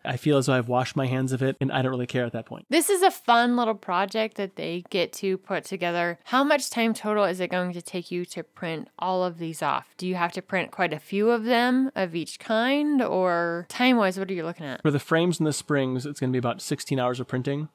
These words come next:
Speaker 1: For the caps, I'm not really sure, but it won't take very long. Because I'm gonna do different colors, I'm gonna do probably eight of each color.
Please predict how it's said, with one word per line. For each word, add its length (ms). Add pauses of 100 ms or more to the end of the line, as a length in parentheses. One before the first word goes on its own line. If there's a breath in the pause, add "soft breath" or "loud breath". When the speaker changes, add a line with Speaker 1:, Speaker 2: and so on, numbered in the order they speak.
(140)
Speaker 1:
For 100
the 120
caps, 500
I'm 240
not 160
really 220
sure, 260
but 100
it 40
won't 160
take 160
very 140
long. 440
Because 240
I'm 80
gonna 120
do 40
different 560
colors, 540
I'm 100
gonna 140
do 160
probably 640
eight 240
of 180
each 500
color. 420